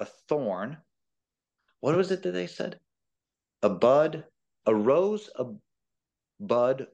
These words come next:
or a thorn. So what is something that you're looking forward to in the week? What is something that you did well in the week? And what is something that you struggled with in the week? Right? And we talk, and we bring it up and we talk about it,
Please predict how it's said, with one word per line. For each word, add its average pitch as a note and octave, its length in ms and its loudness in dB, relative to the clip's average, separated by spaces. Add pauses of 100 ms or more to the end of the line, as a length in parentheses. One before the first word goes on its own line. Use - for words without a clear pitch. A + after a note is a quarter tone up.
or G#2 220 -2
a - 140 -12 (240)
thorn. G2+ 380 -2 (120)
So F#2+ 300 -2 (220)
what A#2+ 160 2
is E3 120 -4
something C#3+ 300 -2
that A2+ 80 0
you're G#2 180 2
looking A2 340 -4
forward A#2+ 380 -4
to B2+ 140 -2
in A#2 80 0
the A2+ 80 0
week? C3 300 -2
What F2+ 180 -2
is F2+ 120 -8
something G2 400 -4
that E2+ 140 0
you F#2 160 -6
did F2 180 -2
well G2 300 2
in B2 80 0
the B2+ 80 0
week? C#3 260 -4
And A2+ 120 -6
what A2 100 -2
is A2 140 -14
something B2 260 -8
that B2+ 140 -10
you C3 60 -20
struggled C3+ 480 -2
with E2+ 180 -2 (260)
in F#2+ 100 -8
the F#2 80 -8
week? - 340 -8 (960)
Right? B2+ 240 2 (280)
And C#3+ 80 2
we E3+ 80 2
talk, F#3+ 240 0
and C3+ 100 0
we A#2 80 2
bring B2+ 200 0
it F3 60 -2
up D#3 100 -6
and C#3 100 -4
we B2+ 40 -6
talk B2+ 280 -2
about D#2 260 -2
it, G#2+ 160 -2